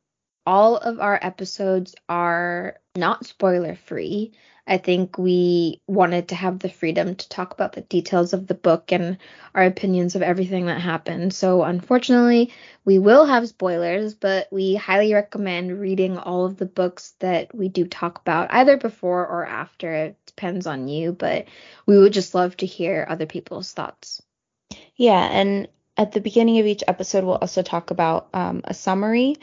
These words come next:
Speaker 2: and we, for some books that have more complicated character structures, we'll go through the characters. So those parts, for the most part, should be spoiler free, but once you hear the summary,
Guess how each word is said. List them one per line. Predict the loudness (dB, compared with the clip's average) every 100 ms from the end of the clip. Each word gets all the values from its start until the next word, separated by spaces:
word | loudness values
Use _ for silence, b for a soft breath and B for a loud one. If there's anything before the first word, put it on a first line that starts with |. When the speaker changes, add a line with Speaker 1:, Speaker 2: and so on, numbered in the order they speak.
| B B -2
Speaker 2:
and | 0 2
we, | 2 2 2 2 0 _ _
for | 2 4 4 2 0 -6
some | -6 -2 0
books | 0 -2
that | -2 -2
have | -4
more | -2 -4 -6 _ _ _ _ -6
complicated | -2 0 0 0 -2 0
character | -2 -2 -2 -4
structures, | -4 -4 -2 -2
we'll | 0
go | -2
through | -2 -4
the | -4
characters. | -2 -2 0 2 2 -2 B B B
So | 4 6 6 4
those | 2 2 0
parts, | -2 -2 -2 -6
for | -4 -2
the |
most | -2 -4 -6 -2
part, | -2 -2
should | -12 _
be | -6 -4 -4 -6
spoiler | -12 0 2 2 0
free, | 0 0 0 B B B 4
but | 4 4
once | -4 -4
you | -4
hear | -2 -2
the | -2
summary, | -4 -2 0 0 0 0 -2 -6